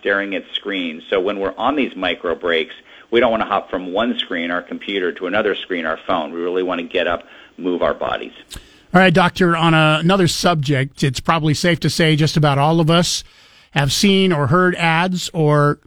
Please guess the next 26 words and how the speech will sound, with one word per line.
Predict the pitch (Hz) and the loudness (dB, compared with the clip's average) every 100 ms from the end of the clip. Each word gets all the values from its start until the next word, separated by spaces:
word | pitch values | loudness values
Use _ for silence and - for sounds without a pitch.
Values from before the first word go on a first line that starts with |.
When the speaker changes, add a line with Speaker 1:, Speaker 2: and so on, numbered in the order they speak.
| _ | _
Speaker 2:
myself, | - 127 123 - 131 175 - - | -4 -2 -2 -2 0 0 -2 -4
I'm | 135 139 135 - | 0 2 0 -2
on | 156 160 165 | 0 4 4
supplements | - 156 - 147 156 185 - | 2 -2 0 0 0 -2 -6
that | 147 | -6
claim | - 170 160 | 0 2 2
to | 143 | 0
boost | 139 160 143 | 0 0 2
our | 151 143 | 0 0
brain | 147 151 151 | 0 2 2
function, | 156 143 - 190 | 2 0 2 0
especially | - - 165 170 151 | 0 0 0 2 2
as | 135 | 2
we | 151 143 | 2 2
age. | 143 165 - - - - - _ - | 2 2 -2 -12 -20 -20 -20 _ -2
Should | - 254 285 285 285 - | 2 4 4 0 -8 -6
everyone | - 208 196 208 202 208 | -2 0 2 2 2 2
beyond | 175 165 170 | 2 4 2
a | 175 | 2
certain | - 185 175 180 | 0 0 2 2
age | 165 156 151 147 - - | 4 4 4 2 -2 0
be | 151 | 0
taking | 147 165 151 156 | 2 2 2 2
these | 143 135 | 2 2
heavily | 160 160 156 | 0 0 0
promoted | 147 147 147 139 139 | 0 0 2 2 0